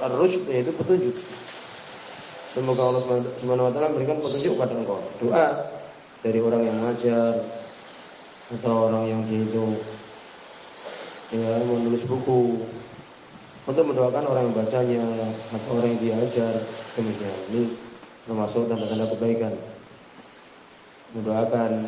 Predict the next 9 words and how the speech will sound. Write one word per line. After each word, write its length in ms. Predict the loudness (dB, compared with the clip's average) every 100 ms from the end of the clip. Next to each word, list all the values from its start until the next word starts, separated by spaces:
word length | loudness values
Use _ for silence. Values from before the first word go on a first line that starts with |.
| -6 -8 -2
dan 100 | 2
kebaikannya 460 | 4 4 4 2 2
untuk 240 | 2 2 0 -6 -12 -14 -18 -20 -20 -20 -20 -20 -20 -20 -18 -20 -8 0
orang 240 | 2 4
yang 200 | 4 2 0 -6 -10 -12 -14 -14 -16 -4 2
mendoakan 400 | 4 4 2 0
itu 140 | -2 -2
sendiri. 360 | 0 0 -2 -4 -12 -16 -18 -20 -20 -20 -18 -8
Kebaikannya. 760 | -2 0 0 -2 -4 -6 -10